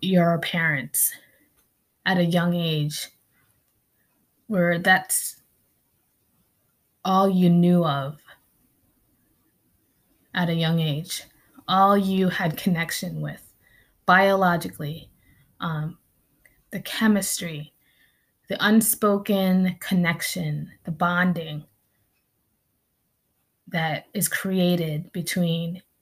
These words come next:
your biological parents and yourself.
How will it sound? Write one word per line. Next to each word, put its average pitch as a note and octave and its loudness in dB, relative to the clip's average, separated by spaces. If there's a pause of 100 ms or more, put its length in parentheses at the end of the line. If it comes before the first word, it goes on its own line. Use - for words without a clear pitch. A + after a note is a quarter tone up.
(560)
your E3 -2
biological E3 -2
parents D3+ -6 (720)
and D#3+ -4
yourself. - -6